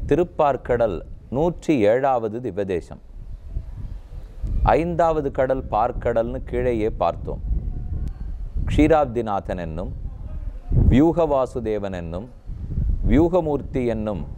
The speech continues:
பார்க்கடலுள் பையத்துயின்ன பரமன் என்னும் இவ்வெம்பெருமான் போற்றப்படுகிறான். இங்கே அஷ்டாங்க விமானம் உள்ளதாம்.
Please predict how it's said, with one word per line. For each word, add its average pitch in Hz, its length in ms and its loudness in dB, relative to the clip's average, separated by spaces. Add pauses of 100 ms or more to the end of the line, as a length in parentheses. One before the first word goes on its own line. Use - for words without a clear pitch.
(680)
பார்க்கடலுள் 143 760 2
பையத்துயின்ன 127 760 0 (100)
பரமன் 117 340 2
என்னும் 98 460 -2 (480)
இவ்வெம்பெருமான் 113 800 4 (100)
போற்றப்படுகிறான். 92 800 -2 (1400)
இங்கே 123 380 4
அஷ்டாங்க 156 600 2
விமானம் 110 560 0
உள்ளதாம். 92 440 -2